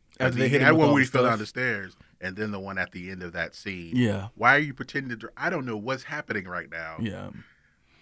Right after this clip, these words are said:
Speaker 2: Uh,
Speaker 1: What was he
Speaker 2: yeah.
Speaker 1: spitting out? Did, like, was there blood and stuff on what he got hit with? He was like, I, I, I,
Speaker 2: I don't know.
Speaker 1: Yeah.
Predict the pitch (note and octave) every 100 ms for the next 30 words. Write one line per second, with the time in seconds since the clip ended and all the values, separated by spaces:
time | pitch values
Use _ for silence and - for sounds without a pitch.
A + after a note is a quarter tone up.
0 | - - F#3 B3+ B3 G#3+ - C4+ A3 F3+
1 | F#3 C#3 A#2 C3 C3+ C3+ B2 C3 C#3 E3+
2 | A2 G2+ A#2 C#3+ F3+ G3+ A3 A3 A3 G#3+
3 | G3+ G3+ F3+ D#3+ F3+ D3 F3+ A3+ B3+ E3+
4 | C#3+ A#2 - _ - _ - - - -
5 | - - - - - - - - - -
6 | - - - - C3+ C3 C#3 A#2+ D3 G2+
7 | G2 F2+ F2+ F2+ D3+ B2+